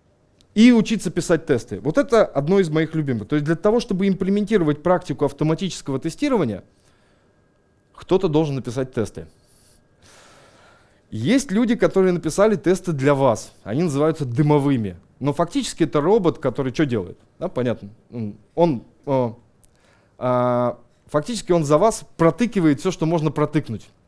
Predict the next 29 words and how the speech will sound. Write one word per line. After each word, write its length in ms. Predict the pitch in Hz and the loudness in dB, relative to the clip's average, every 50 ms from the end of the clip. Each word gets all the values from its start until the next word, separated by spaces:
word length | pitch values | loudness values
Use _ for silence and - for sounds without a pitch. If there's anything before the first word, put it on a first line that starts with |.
| _ _ - - - - | _ _ -20 -20 -16 -6
И 100 | - 139 | 0 2
открывает 500 | 147 147 147 - 156 165 208 226 196 151 | 2 2 2 2 2 4 4 4 2 0
все, 80 | - 175 | -2 -4
что 120 | - - | -4 -2
можно 260 | 156 156 156 139 147 | -2 -2 0 0 0
открыть. 440 | 147 143 - - 151 147 127 - - - _ _ _ _ _ - - - _ _ _ _ _ _ _ _ _ - | -2 -2 -2 -2 -2 -2 -2 -4 -10 -18 _ _ _ _ _ -20 -20 -20 _ _ _ _ _ _ _ _ _ -6
Но 160 | 117 135 135 | -2 -2 -2
бизнес-логику 720 | 123 147 160 151 160 147 - 139 139 135 135 143 143 143 127 | 0 0 0 0 0 -2 0 0 0 0 0 -2 -2 -2 -2
он 120 | 123 123 | 0 0
вас, 220 | 127 127 127 123 | 0 -2 -2 -2
за 220 | - 127 120 127 135 | -4 -4 0 0 2
вас 180 | 131 120 113 - | 2 0 -2 -4
не 80 | 117 | -8
проверит. 420 | 104 - 127 156 196 208 143 113 - | -8 -4 -4 -2 -2 -2 -2 -4 -4
Только, 480 | - 120 107 - 135 127 117 120 123 120 - | -4 -6 -4 -4 -4 -4 -4 -6 -8 -4 -2
только 260 | 147 147 143 - - | -2 -2 -2 -2 -4
команда 360 | - 147 156 165 170 156 156 | -2 0 2 2 2 2 0
разработки 480 | 151 143 151 160 180 214 190 - - 123 | 0 2 2 2 4 4 2 0 -2 -12
в 100 | - - | -10 -6
принципе 500 | - 165 175 190 170 - - 110 - 104 | -2 0 0 0 0 -2 -4 -8 -8 -6
понимает, 580 | - 117 117 120 120 120 113 104 98 92 - _ _ _ _ - | -6 -4 -4 -2 -2 -2 -2 -4 -4 -6 -10 _ _ _ _ -6
че 180 | - 139 143 | 0 0 2
вообще 240 | 127 107 - - 113 | 2 0 -2 -4 -6
от 100 | 101 - | -6 -4
нее 180 | 117 113 113 107 | -4 -4 -4 -4
за-, 320 | 101 104 104 107 110 107 | -4 -6 -6 -4 -6 -6
за-, 140 | 101 110 107 | -6 -6 -6
за-, 280 | 104 117 110 117 - - - | -4 -4 -4 -4 -6 -6 -8
за-, 240 | 127 123 135 156 | -8 -6 -6 -8